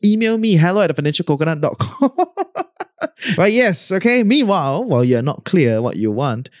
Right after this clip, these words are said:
let us work towards a situation of building financial strength. And I'm sure between you and me,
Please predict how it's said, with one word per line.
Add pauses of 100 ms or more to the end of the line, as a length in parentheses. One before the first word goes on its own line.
let
us
work
towards
a
situation
of
building
financial
strength.
And
I'm
sure (120)
between
you
and
me,